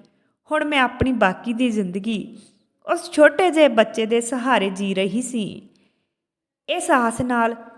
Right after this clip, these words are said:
ਕਿ ਸ਼ਾਇਦ ਆਉਣ ਵਾਲਾ ਵਕਤ ਚੰਗਾ ਹੋਵੇਗਾ। ਪਰ ਇਹ ਸਿਰਫ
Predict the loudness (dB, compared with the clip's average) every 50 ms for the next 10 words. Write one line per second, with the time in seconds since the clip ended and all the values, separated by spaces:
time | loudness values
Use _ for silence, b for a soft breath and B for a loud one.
0 | _ _ _ -4 0 0 0 0 0 0 0 0 0 0 -2 -2 -2 -2 -4 -4
1 | -2 -2 -2 -2 -2 -2 -4 -6 -8 -8 -12 -14 -10 -6 -6 -6 -4 -2 -2 -2
2 | -2 -2 -4 -4 -2 -4 -2 -2 0 -2 -2 -2 -6 -12 -20 -20 _ _ _ _
3 | _ _ _ -10 -8 -4 -2 -4 -4 -4 -4 -6 -6